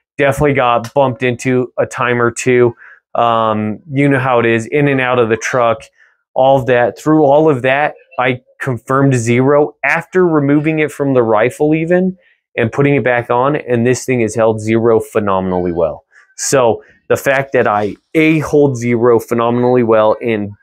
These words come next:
B, get an edge in clarity over my old scope is a huge win. I can't, I can't think of any better, uh, features to go over. All the other features, if you're familiar with thermal, they're there.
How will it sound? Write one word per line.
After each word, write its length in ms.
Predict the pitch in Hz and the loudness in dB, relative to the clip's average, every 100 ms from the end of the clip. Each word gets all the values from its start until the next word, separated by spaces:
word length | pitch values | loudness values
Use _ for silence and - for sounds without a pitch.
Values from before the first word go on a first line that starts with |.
| - | -4
B, 560 | 165 185 165 131 120 - - - _ _ _ _ - 117 | 0 2 0 -2 -6 -10 -20 -20 _ _ _ _ -16 -4
get 260 | 147 143 - | 0 2 2
an 140 | 131 | -2
edge 460 | 98 120 123 127 127 | 0 2 2 0 -4
in 260 | 135 120 | -6 -6
clarity 500 | 110 127 120 131 139 | -2 0 2 2 2
over 220 | 127 117 | 2 2
my 260 | 117 110 107 | 0 0 0
old 300 | 113 117 135 | 2 0 0
scope 420 | - 170 175 185 - | -2 0 2 0 -2
is 160 | 127 113 | -2 -2
a 40 | |
huge 340 | 101 - 113 95 | -4 -4 -4 -4
win. 260 | 92 85 82 | -6 -6 -4
I 100 | 117 | -6
can't, 340 | - 139 104 - - - - | -4 -4 -4 -6 -20 -16 -6
I 120 | 131 | -4
can't 340 | - 151 120 | -2 -2 -2
think 220 | - 139 117 | -2 -2 0
of 120 | 110 | 0
any 300 | 117 120 110 | 0 0 0
better, 720 | - 123 120 110 110 107 127 | -2 -2 2 2 2 0 0
uh, 480 | 113 101 95 95 - _ _ _ | 2 2 2 0 -2 _ _ _
features 600 | - 156 147 - 139 - | -4 -2 0 0 0 0
to 120 | 139 | -4
go 320 | 123 123 120 | 0 4 4
over. 400 | 110 101 101 98 - | 2 0 -4 -4 0
All 200 | 135 156 | 0 2
the 120 | 160 | 2
other 160 | 151 | 2
features, 560 | 147 147 143 - 147 131 | -2 -4 -6 -2 -2 -2
if 220 | - 120 | -6 -4
you're 120 | 131 | -4
familiar 440 | 135 127 131 131 131 | -4 -2 2 4 4
with 180 | 120 - | 0 0
thermal, 440 | 127 127 127 123 - _ - | 0 2 0 -2 -8 _ -2
they're 200 | 113 98 | 0 2
there. 280 | 95 85 | 0 -2